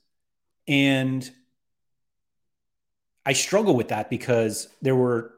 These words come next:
there was one card in particular that I thought would be the most competitive card. Like, it's one of my most competitive cards, and it's a, uh, Julian Quinones Super Rare, which I play in All-Star Rare Pro a lot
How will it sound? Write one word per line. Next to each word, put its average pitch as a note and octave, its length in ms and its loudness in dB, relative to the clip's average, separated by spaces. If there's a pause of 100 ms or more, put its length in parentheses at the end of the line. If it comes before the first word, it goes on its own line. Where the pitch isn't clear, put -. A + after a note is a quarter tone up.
(520)
there C3+ 100 -2
was A#2 140 -2
one D3 280 4
card C#3 220 4
in B2+ 120 0
particular F#2 640 -6 (1080)
that A#2 160 2
I A2+ 120 2
thought - 420 0 (340)
would A2 240 -4
be G#2+ 540 -4 (160)
the A2+ 60 -6
most A2+ 240 -4
competitive A#2+ 480 -4
card. G#2+ 320 -2
Like, B2+ 160 0
it's C#3 140 -10
one C#3+ 160 2
of C#3 40 2
my B2 140 2
most A2+ 240 -4
competitive G2 420 -8
cards, - 360 -16
and G#2 100 -12
it's G2+ 160 -10
a, G2 180 -6 (200)
uh, G#2 240 -4
Julian B2+ 280 0
Quinones G2 520 -6
Super - 340 -12
Rare, - 180 -20 (600)
which B2 160 2
I A2 80 4
play D3+ 280 2
in C#3 80 2
All-Star B2 320 2
Rare G#2+ 200 0
Pro G#2 200 -4
a G2 60 -4
lot G2 340 -2